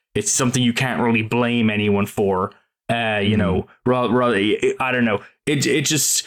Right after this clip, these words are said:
Speaker 1: it's probably, this is definitely overreaching within the, the, the, the context of the <laughs> Boogeyman twenty twenty-three, but it's just the, uh, you know, the nice core concept
Speaker 2: Yeah.
Speaker 1: coming through.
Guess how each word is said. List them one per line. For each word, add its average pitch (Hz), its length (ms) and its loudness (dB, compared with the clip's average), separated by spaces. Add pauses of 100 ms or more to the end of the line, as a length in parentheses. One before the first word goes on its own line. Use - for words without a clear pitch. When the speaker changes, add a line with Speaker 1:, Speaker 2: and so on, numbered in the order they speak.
(160)
Speaker 1:
it's 135 200 0
probably, 131 340 0
this 123 100 0
is 113 80 0
definitely 117 420 0
overreaching 107 640 2
within 107 240 2
the, 107 120 -2 (180)
the, 107 160 2
the, 107 200 -2
the - 140 -2
context 127 720 -2
of 107 260 0
the 156 180 0
<laughs> 123 120 -6
Boogeyman 131 720 0
twenty 120 300 -2
twenty-three, 113 720 -2 (240)
but 131 120 2
it's 139 120 0
just 165 200 -2
the, 139 140 2
uh, 123 60 2
you 160 140 2
know, 127 200 0 (120)
the 151 80 0
nice 151 520 0
core 107 480 0
concept 104 840 -2 (280)
Speaker 2:
Yeah. 101 140 0
Speaker 1:
coming 120 320 0
through. 117 520 2